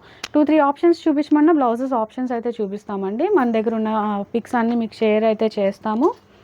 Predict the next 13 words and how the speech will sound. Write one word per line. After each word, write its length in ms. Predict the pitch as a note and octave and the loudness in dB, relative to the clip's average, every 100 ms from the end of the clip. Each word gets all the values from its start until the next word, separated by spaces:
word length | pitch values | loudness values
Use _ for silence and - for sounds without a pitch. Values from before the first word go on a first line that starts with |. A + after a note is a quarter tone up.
| _ _ - _ - | _ _ -20 _ -8
మీకు 160 | B3 | 0
ఏ 140 | C4 C4+ | 2 2
శారీ 300 | D4+ C#4 D4 | 2 0 0
కావాలన్నా 460 | D4 C4+ C4+ C4+ | 0 0 0 -4
తీసుకోవచ్చు. 680 | C4 A#3+ A3 - A3 G#3+ - | -6 -10 -10 -8 -8 -8 -8
త్రీ 200 | F#4 C#4+ | -6 -4
థౌజండ్ 340 | C#4 C4+ C4+ B3+ | 0 0 0 -2
ఫైవ్ 160 | A3+ | -2
హండ్రెడ్ 320 | G#3 G#3+ G#3 G#3 | -2 -6 -6 -6
రూపీస్ 320 | G3+ A#3 - | -4 -6 -4
పడుతుంది 360 | G3+ F#3 F#3+ F#3 | -6 -4 -6 -4
రెండు 300 | F#3 F3+ G3 | -2 -2 -4
కలిపి. 360 | G3 F#3 D4 | -6 -2 -2